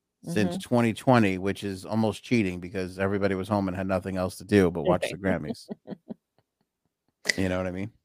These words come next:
Speaker 2: That's true. Um, I don't know. I, it was
Speaker 1: It was
Speaker 2: good.
Speaker 1: up, it was up thirty percent from last year. Uh, a couple of milestones.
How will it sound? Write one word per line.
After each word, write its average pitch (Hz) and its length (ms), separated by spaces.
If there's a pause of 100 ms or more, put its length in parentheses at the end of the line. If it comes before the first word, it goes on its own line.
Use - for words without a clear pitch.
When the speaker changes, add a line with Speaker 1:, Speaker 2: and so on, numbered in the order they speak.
(160)
Speaker 2:
That's 170 280
true. 143 280 (640)
Um, 170 720 (1200)
I 156 200
don't 208 200
know. 233 360 (400)
I, 143 240 (960)
it 107 100
was 107 120
Speaker 1:
It - 20
was 123 160
Speaker 2:
good. 131 60 (100)
Speaker 1:
up, - 60 (320)
it 117 80
was 120 160
up 120 140
thirty 117 260
percent 107 360
from 101 200
last 104 320
year. 95 200 (340)
Uh, 117 380 (140)
a - 60
couple 139 260
of 135 80
milestones. 120 960